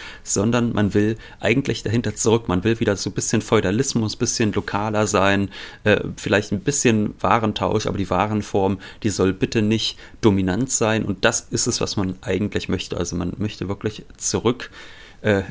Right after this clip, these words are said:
in die Höhle, <laughs> könnte man fast schon sagen. Und es gibt sicherlich auch Libertäre, die sich damit anfreunden könnten, denn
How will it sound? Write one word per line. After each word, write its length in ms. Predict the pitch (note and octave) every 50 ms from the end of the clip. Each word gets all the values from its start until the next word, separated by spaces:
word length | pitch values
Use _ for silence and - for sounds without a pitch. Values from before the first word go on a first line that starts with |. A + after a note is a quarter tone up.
| -
in 120 | - A#2+ A2
die 100 | A2 F2+
Höhle, 220 | G#2+ G#2+ D3 B2+
<laughs> 20 |
könnte 320 | - - B2+ A#2+ - - -
man 80 | -
fast 320 | - - - A#2 G#2+ - -
schon 180 | - - G#2+
sagen. 480 | G#2 - G#2+ G2+ G2+ A2 A2+ G#2+ G#2+ G2+ - - - - - -
Und 220 | - A2 G#2 G#2+ -
es 140 | G#2+ - -
gibt 160 | C3 - -
sicherlich 400 | B2 A#2 - A#2 A2 A2 - A2+
auch 140 | G2 - -
Libertäre, 520 | A2 F#2+ F#2+ F#2 - D3 E3+ F#3+ F3 A#2
die 80 | G#2+ G2+
sich 240 | F2+ G2+ G2 -
damit 340 | - - F2 F2+ F#2 F2+ -
anfreunden 480 | - G2+ - - - G2 G2 G2 F#2+ F2
könnten, 480 | - - F2+ F#2+ F#2 - - A2+ A2 A2+ - - - - - - -
denn 360 | G2 G2 - A#2 A#2+ A2+